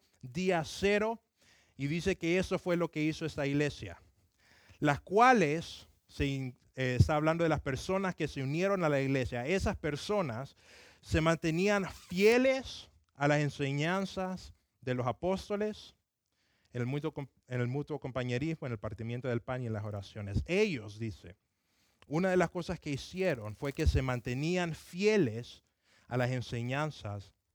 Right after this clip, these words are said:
de los apóstoles. Fieles a las enseñanzas de los apóstoles. Yo cuando leo eso se me vienen dos cosas a la mente. Uno es que fueron fieles en estar ahí.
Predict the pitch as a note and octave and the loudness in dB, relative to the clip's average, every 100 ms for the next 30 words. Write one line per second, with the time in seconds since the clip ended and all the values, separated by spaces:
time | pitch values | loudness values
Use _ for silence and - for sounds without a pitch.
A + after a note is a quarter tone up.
0 | _ _ _ _ _ A#2+ B2 A#2 A#2 - | _ _ _ _ _ -10 -6 -4 -4 -6
1 | C3+ - E2+ D#2+ - - _ _ _ _ | -10 -12 -20 -20 -20 -20 _ _ _ _
2 | _ _ - D3 E3 G3 G#3+ G#3 G3 - | _ _ -12 0 2 4 4 0 -6 -8
3 | C3 B2+ B2 A#2 A#2+ B2 B2+ C#3+ - C#3 | -4 -2 -2 -6 -6 -4 -4 -6 -8 -10
4 | B2+ _ _ A#2 A#2 A2+ - A#2 G#2 F#2 | -10 _ _ -10 -8 -8 -8 -12 -14 -16
5 | F#2 F#2+ - - _ _ _ _ _ _ | -20 -20 -20 -20 _ _ _ _ _ _
6 | _ _ - D3+ F#3 G3 F3+ F#3 F#3 F#3 | _ _ -4 0 2 4 6 6 6 4
7 | G3 G3 F3 D3 D3 D3+ E3+ E3+ E3 D#3+ | 2 0 0 0 0 0 0 0 0 -2
8 | - E3 - D3 C#3 C3 C#3 C#3 - F2+ | -2 -4 -2 0 0 0 -2 -6 -8 -12
9 | _ _ _ _ _ E3 B3 B3 D#3+ C3+ | _ _ _ _ _ 2 4 4 4 2
10 | C3 _ _ _ C#3+ C#3+ D#3+ E3+ D#3 D3 | -4 _ _ _ -6 -2 -2 0 2 0
11 | - F3 F#3+ G#3 D#3 C3 B2+ - - C3 | -4 0 4 4 4 2 -2 -10 -12 -6
12 | C3 - - C3 C3+ B2 B2+ G3+ B2 | -6 -6 -4 -2 -2 -4 -6 -6 -8